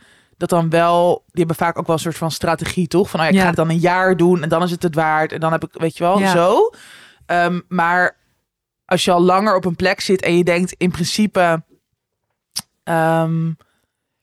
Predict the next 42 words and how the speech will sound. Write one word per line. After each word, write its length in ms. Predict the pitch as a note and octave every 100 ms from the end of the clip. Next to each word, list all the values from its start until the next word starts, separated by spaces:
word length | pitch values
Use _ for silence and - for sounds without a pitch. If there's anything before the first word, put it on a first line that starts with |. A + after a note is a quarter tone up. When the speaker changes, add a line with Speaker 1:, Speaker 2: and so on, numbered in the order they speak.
| _ _ _ -
Speaker 1:
brengt 400 | F3 F3+ G#3 A3
dit 140 | A3
me 100 | G#3+
niet 160 | G#3+ -
genoeg? 360 | G#3 G#3+ D4
Of 80 | G3+
het 120 | E3+
nou 120 | E3
gaat 300 | D#3+ E3+ E3+
over, 520 | - E3 E3+ D#3 D#3 - _ _
nogmaals, 380 | F3 F3 D#3+ -
energie, 600 | D#3+ E3 E3 A#3 A#3+ - _ _
geld, 680 | - - F#3+ F#3 F#3 - - _ _ _ _ _ _ _ _ _ _ _ -
passie 400 | G#3+ G#3+ A3 F#3+
die 140 | F#3
je 60 | F3
erin 200 | F3 E3+
kwijt 360 | - D#3+ D#3+ -
kunt. 460 | E3 D#3 D#3+ - - _ _ _ -
Of 320 | G3 F3 -
dat 260 | - F3 -
je 60 |
denkt, 220 | E3 D#3+
het 100 | -
is 120 | E3+ -
gewoon 240 | E3+ D#3+
goed 240 | - F#3 -
genoeg 300 | F3+ F3 -
en 80 |
daarnaast 360 | E3 D#3+ D#3+ D#3+
is 100 | E3
mijn 140 | E3+
leven, 400 | D#3+ D#3+ D#3+ -
geeft 260 | - E3 E3
me, 220 | E3 D#3+ -
weet 120 | E3
je 60 |
wel, 80 | F#3
verrijkt 460 | - D#3+ E3+ G#3+ -
me 80 | B3
genoeg. 520 | A#3+ A#3+ F4 - G3
Speaker 2:
Ja. 220 | G3 F#3